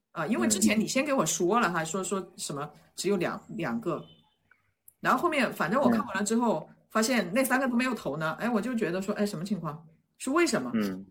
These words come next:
Speaker 1: 他们给的理由
Speaker 2: 嗯。
Speaker 1: 并不能让我信服啊。
Speaker 2: 对，也不能让我信服，我就很
Speaker 1: 没错呀，就是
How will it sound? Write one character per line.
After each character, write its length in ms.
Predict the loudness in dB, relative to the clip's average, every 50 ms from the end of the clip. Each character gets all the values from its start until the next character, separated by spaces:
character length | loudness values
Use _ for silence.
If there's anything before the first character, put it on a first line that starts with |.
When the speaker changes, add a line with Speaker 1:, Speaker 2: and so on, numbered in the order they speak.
| -20 _ _ _ _ _ _ _ _ _ -16 -4
Speaker 1:
他 120 | -2 0
们 140 | 2 2 0
给 100 | -2 -2
的 100 | 0 4
理 180 | 4 4 4 2
由 200 | -2 -6 -6 -8
Speaker 2:
嗯。 160 | -10 -12 -16 _ _ _ _ _ _ _ _ _
Speaker 1:
并 100 | -4 -2 0
不 80 | 2 2
能 160 | 2 4 4
让 140 | 2 2 2
我 100 | 2 0
信 240 | 0 -2 -2 -2 -2
服 180 | -4 -6 -6 -8
啊。 200 | -8 -8 -10 -14 _ _ _ _ _ _ _ _ _ _ _ _ _ _ _
Speaker 2:
对， 280 | 8 10 10 10 8 6
也 160 | 4 2 2 2
不 180 | 4 2 4
能 120 | 4 6 6
让 180 | 6 6 6
我 80 | 4 0
信 200 | -2 -6 -6 -6
服， 140 | -4 -2 -2
我 100 | -2 0
就 160 | 2 0 0
很 220 | 2 0 -2 -2
Speaker 1:
没 80 | -2 -2
错 240 | -2 -4 -2 -2 0
呀， 180 | 0 0 -2 -6 -12 _ _ _ _ _ _ _ _
就 100 | -2 0
是 200 | 0 0 0 -4